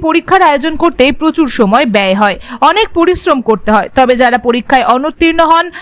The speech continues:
তারা কোনো না কোনো ইস্যুতে ঝামেলা করেন, মামলা করেন। এদিকে মামলাকারীদের আইনজীবী ফিরদৌস শামীম আদালতের বাইরে বলেন, দু হাজার সতেরো সালের পরীক্ষায় আঠাশটি প্রশ্ন এবং দু হাজার বাইশ সালের পরীক্ষায় বাইশটি প্রশ্ন ভুল থাকার অভিযোগ উঠেছিল।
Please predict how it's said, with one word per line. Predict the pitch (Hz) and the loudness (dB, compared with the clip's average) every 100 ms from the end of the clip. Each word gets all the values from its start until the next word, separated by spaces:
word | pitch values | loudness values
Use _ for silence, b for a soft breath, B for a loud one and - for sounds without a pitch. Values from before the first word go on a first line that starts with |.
| B - | B 0
তারা | 320 247 254 | 2 2 2
কোনো | 294 311 | 0 2
না | 370 370 | 0 2
কোনো | 349 285 - | 2 0 0
ইস্যুতে | 262 339 349 240 247 208 | 0 0 0 -2 -2 -2
ঝামেলা | 254 220 196 190 | -2 0 -2 0
করেন, | 202 220 208 190 | 0 0 0 0
মামলা | 247 330 339 | 2 2 2
করেন। | 349 349 262 - B 247 240 | 0 0 -4 -8 B -12 -2
এদিকে | 339 392 381 | 0 2 2
মামলাকারীদের | 359 359 403 440 427 427 339 | 0 2 2 2 2 2 0
আইনজীবী | 339 330 302 294 311 | 0 0 0 0 0
ফিরদৌস | 330 262 359 - | -2 0 -2 2
শামীম | 311 330 285 - 262 | 0 0 -2 0 0
আদালতের | 294 311 302 262 233 | 2 0 0 2 2
বাইরে | 233 226 196 | 2 0 0
বলেন, | 247 320 220 B B | 0 0 -4 B B
দু | 370 | 2
হাজার | 403 440 - | 2 2 2
সতেরো | 302 339 359 381 | 0 0 -2 0
সালের | 370 359 | -2 0
পরীক্ষায় | 302 330 - 339 190 B B 277 | 0 0 0 0 0 B B 0
আঠাশটি | 302 381 - 381 | 2 0 0 0
প্রশ্ন | 381 330 339 226 B B 240 | 0 0 -2 -2 B B 0
এবং | 254 240 | 0 2
দু | 262 | 0
হাজার | 262 254 208 | 2 0 2
বাইশ | 247 302 330 | 2 2 0
সালের | 285 294 277 | 0 0 0
পরীক্ষায় | 285 - 339 254 185 | -2 0 0 0 0
বাইশটি | 262 311 330 | 0 0 -2
প্রশ্ন | 330 320 - 294 | 0 -2 -2 0
ভুল | 302 294 | 0 0
থাকার | 302 294 285 | 2 2 0
অভিযোগ | 262 349 349 | 0 0 0
উঠেছিল। | 349 349 359 | 0 0 0